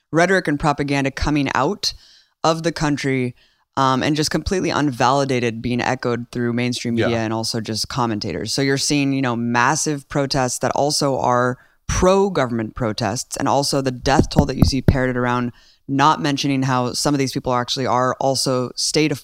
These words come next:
Speaker 1: state forces and police officers.
Speaker 2: Of course.
Speaker 1: And I don't wanna harp too much on this because we don't really know specifically, um, what, like, how many attacks on police stations, banks, mosques, et cetera. But we do know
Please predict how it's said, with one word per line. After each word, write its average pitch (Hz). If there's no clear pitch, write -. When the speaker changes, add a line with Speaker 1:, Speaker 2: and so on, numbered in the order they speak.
Speaker 1:
state 151
forces 135
and 120
police 120
officers. -
Speaker 2:
Of 107
course. 85
Speaker 1:
And -
I 214
don't 233
wanna 175
harp 151
too -
much 143
on 127
this 147
because 131
we 127
don't 123
really 135
know 131
specifically, 117
um, 113
what, 127
like, 123
how 160
many 160
attacks 147
on 139
police 139
stations, 127
banks, 123
mosques, 117
et -
cetera. 113
But 107
we 117
do 143
know 127